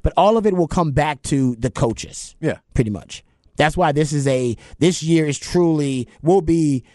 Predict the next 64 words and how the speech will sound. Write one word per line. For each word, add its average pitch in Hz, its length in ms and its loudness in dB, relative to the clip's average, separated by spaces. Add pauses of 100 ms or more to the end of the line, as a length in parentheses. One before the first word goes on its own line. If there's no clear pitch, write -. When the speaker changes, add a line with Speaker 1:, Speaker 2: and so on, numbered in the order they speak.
(220)
Speaker 1:
a 147 180 2
judgment 135 580 -2
on 165 240 2
the 147 80 0
coaches. 135 600 -6 (300)
'Cause 127 140 0
I 135 80 4
don't 175 120 2
think 151 160 -4
talent's 170 280 0
an 185 40 2
issue. 196 220 2 (400)
Give 190 160 4
it 262 60 2
up 233 80 -2
for 190 80 -2
Sark. 285 260 0
I - 80 0
don't 262 140 0
think 233 160 0
talent 226 180 0
development's 240 460 0
an 135 80 -4
issue. 131 140 -4
I 127 40 -2
think 196 160 -2
he's 214 100 0
done 190 140 2
a 156 60 0
really 165 160 2
good 190 160 -4
job 147 240 0
of 147 100 -4
developing 143 460 -2
the 139 60 0
talent 151 200 -2
they 139 80 -4
have 143 160 -2
on 147 60 0
the 139 80 -2
forty 143 180 0
acres 143 240 -4 (240)
last 135 240 0
season. 175 220 0 (240)
Culture, 226 500 0 (380)
Texas 165 240 -2
has 165 160 0 (100)
a 143 100 2
really 160 360 2
good 190 180 0
culture 214 340 0
right 135 200 0
now. 113 180 -8
Guys 143 340 0
wanna 160 400 0
be 185 180 0
here. 196 280 2 (240)
They 165 100 0
want, 147 320 -2
even 226 200 0
in 233 100 2
the - 20 -10
transfer 202 480 0
portal, 202 320 0